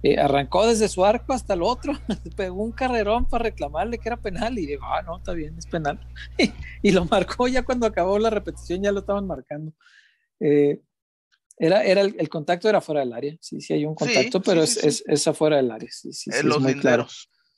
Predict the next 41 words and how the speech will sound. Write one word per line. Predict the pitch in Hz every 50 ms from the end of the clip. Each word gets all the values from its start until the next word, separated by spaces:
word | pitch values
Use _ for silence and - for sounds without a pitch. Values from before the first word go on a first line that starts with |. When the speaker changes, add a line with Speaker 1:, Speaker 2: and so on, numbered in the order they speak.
| _ _ -
Speaker 1:
Sí, | - - 180 170 160 156
sí, | 156 156
sí, | 151 156 156 151 143 156 -
afuerita, | 147 135 139 143 143 139 139 143 - - _ _ _ _ _ _ _ _ _ _ _ _ -
afuerita. | - 139 - 147 135 131 131 131 - - - _ _ _ -
Eh, | - -
porque | - 151 139 - 226 -
raya | - 180 202 214 220 214
todavía | - 214 202 190 196 196 226
es | - 147 131 - -
área, | 143 143 143 127 127 _ _ _ _ _ _ _ _ _
pero | - 160 143
está | 139 - - 175
afuerita | - 165 143 139 143 151 160 120
Speaker 2:
Ajá. | 127 165
Speaker 1:
del | 143 135 139
área, | 151 143 131
entonces | 139 143 - 143 139 143 151 151
no, | 156 156 151
Speaker 2:
Ajá. | 135 147 143 147 151 _ _ _ -
Speaker 1:
no, | - - 85
para | - 135 135 135
mí | 156 202
no | 220 220
había | 180 156 139
duda, | 127 127 127 120 120 -
pero | 147 156
bueno, | 202 240 226 220 _ _ _ _ _ _ _ _ _ _ _ _ _ _ -
en | - 185 185
fin, | 160 156 131 123
independientemente | 135 143 131 143 143 - 165 156 165 170 170 196 185 185 180 - 196
de | 190
eso, | 180 - 202
sí, | 185 - 190 190 202
sí, | 196 - 202 190
sorprende | 170 - 170 156 - 156 143 151 170 165
que | - 139
ahí | 127 131 139 143
juegan | - - 156 151 151 151
muy | 147 151 151 147
bien. | 151 160 165 175 180